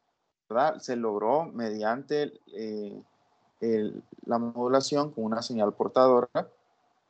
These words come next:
que tiene un espectro como este, ¿no? Pero, si notan, si se ponen a pensar, ¿cómo, cómo recupero yo, si ahora pretendo demodular, o sea, después de que ha viajado en el canal de transmisión,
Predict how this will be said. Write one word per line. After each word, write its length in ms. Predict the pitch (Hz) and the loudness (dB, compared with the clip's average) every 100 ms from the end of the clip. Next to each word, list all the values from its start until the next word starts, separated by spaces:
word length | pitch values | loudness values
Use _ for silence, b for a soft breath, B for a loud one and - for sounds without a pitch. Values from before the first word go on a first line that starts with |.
| _ | _
que 100 | 120 | -10
tiene 400 | 117 113 113 123 | -4 -4 0 0
un 140 | 117 113 | -2 -4
espectro 460 | - 117 120 117 | 0 -2 2 -2
como 220 | - 98 | -2 -6
este, 220 | 85 - - | -6 -8 -8
¿no? 160 | 151 - B B _ _ _ - | -8 -8 B B _ _ _ 10
Pero, 360 | 214 202 202 - _ _ _ | 10 10 6 -4 _ _ _
si 240 | - - 147 | -16 -8 -2
notan, 580 | 165 202 185 165 175 - _ _ _ _ _ | 4 4 4 0 0 -16 _ _ _ _ _
si 180 | - 151 | -8 -2
se 100 | 151 | 2
ponen 260 | 165 214 220 | 4 4 4
a 100 | 208 | 2
pensar, 520 | 190 175 - 156 160 - _ | 0 0 4 4 2 -8 _
¿cómo, 440 | 190 226 240 - - | 2 4 4 0 -4
cómo 260 | 202 214 226 | -4 0 2
recupero 720 | 208 - 147 - 165 165 160 | 2 -2 -10 -4 -4 -2 -6
yo, 300 | 139 139 175 _ _ _ _ _ | -4 -6 -6 _ _ _ _ _
si 180 | - 120 | -8 -2
ahora 440 | 104 127 139 117 - _ | 2 4 4 4 -2 _
pretendo 580 | 120 113 139 139 113 104 | -6 -2 -4 -4 -6 -6
demodular, 680 | 107 117 139 156 151 180 - _ _ _ | -6 -4 0 4 4 2 -12 _ _ _
o 20 | |
sea, 300 | - 104 65 _ | -8 -6 -8 _
después 420 | 101 - 123 120 | -12 -6 -2 0
de 120 | 113 | -2
que 120 | - 104 | -2 -2
ha 80 | |
viajado 400 | 104 117 131 135 | 0 -2 2 2
en 80 | 110 | 2
el 80 | 104 | -4
canal 200 | 107 107 | -6 -4
de 80 | 110 | -4
transmisión, 500 | 127 135 139 165 | -4 -6 -6 -8